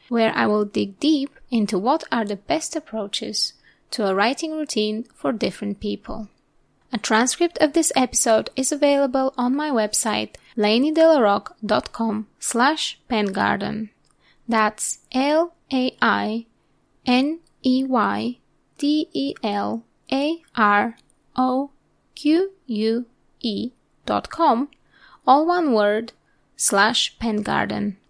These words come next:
also as one word. I have cited all my sources there, so you can go on and continue your own research on the topic. If you like this episode, please leave a review.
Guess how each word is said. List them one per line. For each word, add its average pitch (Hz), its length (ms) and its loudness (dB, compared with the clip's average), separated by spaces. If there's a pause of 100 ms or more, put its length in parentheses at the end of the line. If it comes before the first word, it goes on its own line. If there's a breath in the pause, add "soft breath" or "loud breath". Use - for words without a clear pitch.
also 202 360 -2
as 214 160 -4
one 208 240 -6
word. 202 360 -8 (520)
I 269 100 -2
have 349 160 2
cited 262 540 0
all 214 140 0
my 269 160 2
sources 233 500 -2
there, 208 340 -2 (180 soft breath)
so - 140 -4
you 220 120 2
can 208 180 -4
go 214 280 0
on 262 320 0
and 294 160 -8
continue 240 640 -2
your 220 320 -2
own 269 260 2
research 233 640 -2
on 208 160 -2
the 208 80 -8
topic. - 640 -14 (920)
If 226 160 -2
you 214 80 -2
like 262 260 0
this - 200 -4
episode, 220 600 -6 (180)
please 339 300 -4
leave 226 240 -2
a 226 60 -6
review. 214 480 -8